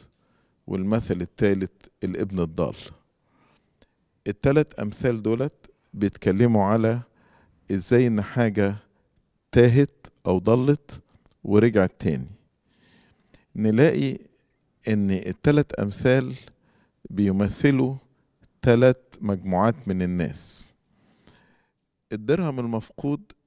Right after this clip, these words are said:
الدرهم ده جماد، يعني ضاع، حد اللي ضيعه، لأنه ليس له إرادة، ليس له تفكير، في حد اللي ضيعه. آه، أما الخروف الضال،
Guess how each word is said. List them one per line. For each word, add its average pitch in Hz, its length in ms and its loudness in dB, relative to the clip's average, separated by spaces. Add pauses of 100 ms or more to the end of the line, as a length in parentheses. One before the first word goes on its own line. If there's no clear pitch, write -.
(140)
الدرهم 117 420 -2
ده 117 120 0
جماد، 113 480 -2 (880)
يعني 98 520 -4 (180)
ضاع، 123 520 -4 (140)
حد 123 360 -4
اللي 98 120 -2
ضيعه، 95 520 -2 (580)
لأنه 98 200 -4
ليس 117 320 -2
له 110 340 -2
إرادة، 107 420 0
ليس 101 320 -6
له 101 220 -4
تفكير، 107 640 -6 (360)
في - 120 -20
حد 123 300 -2
اللي 98 120 -2
ضيعه. 92 480 -4 (1600)
آه، 95 540 -4 (380)
أما 147 240 -4
الخروف 127 480 -6
الضال، 117 460 0